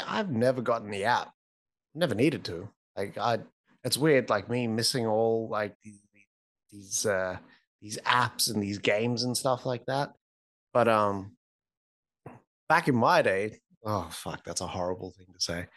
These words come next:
But back when I was looking for someone, um, I used Facebook, and it was this app where you could see someone's picture. It was like pas-, Parcel S-, Pa-, Parcel Smash.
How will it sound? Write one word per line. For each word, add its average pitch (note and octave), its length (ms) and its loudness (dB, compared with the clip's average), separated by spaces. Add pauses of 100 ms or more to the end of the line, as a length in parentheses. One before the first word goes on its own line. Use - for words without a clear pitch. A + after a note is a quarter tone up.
(640)
But A#2+ 180 2
back D#3+ 240 4
when E3 100 2
I C#3+ 120 2
was A#2+ 200 0
looking G#2+ 580 0
for - 160 -4
someone, F#2+ 600 0 (500)
um, G#2 460 4 (400)
I B2+ 140 4
used A#2+ 240 0
Facebook, C#3+ 640 0
and G#2+ 120 -2
it G#2+ 40 0
was G#2 200 -2
this F#2+ 180 -8
app B2+ 300 2
where A2 140 0
you G#2 160 -4
could - 220 -6 (420)
see E3 260 4
someone's D#3 360 2
picture. A2+ 320 -2
It C3 40 2
was A2+ 80 -2
like A2 180 -2
pas-, A#2+ 320 0 (180)
Parcel B2 320 0
S-, - 240 -2 (220)
Pa-, C#3 400 4 (180)
Parcel D3 480 2
Smash. A2+ 640 -2